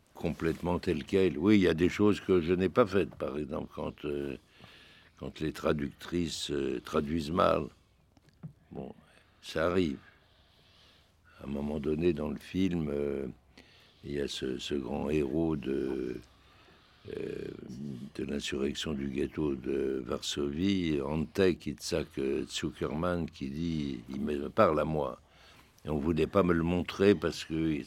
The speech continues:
il a bu après la guerre. Et donc, il avait un visage un peu d'ivrogne. On comprend pourquoi il a bu. Et il me dit, euh, «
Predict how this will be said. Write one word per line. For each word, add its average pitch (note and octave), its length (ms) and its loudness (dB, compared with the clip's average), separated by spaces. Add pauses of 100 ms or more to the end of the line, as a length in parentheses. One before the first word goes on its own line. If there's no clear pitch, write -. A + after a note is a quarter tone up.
il D2+ 220 -4
a D2+ 60 0
bu E2+ 320 2
après C#2 260 -6
la C#2 140 -4
guerre. C2+ 320 -6 (920)
Et - 60 -8
donc, D#2+ 280 -6
il C#2+ 100 -2
avait D2 220 0
un D2 100 -4
visage D2 480 -2
un C#2 140 -4
peu D2+ 200 -6
d'ivrogne. C#2 600 -6 (1080)
On - 60 -6
comprend D#2+ 420 -2
pourquoi D#2+ 380 -4
il C#2+ 140 -2
a - 20 0
bu. A#1 240 -10 (880)
Et D#2+ 120 -4
il D#2 120 0
me D#2 200 2
dit, F2+ 400 2
euh, « D#2 200 4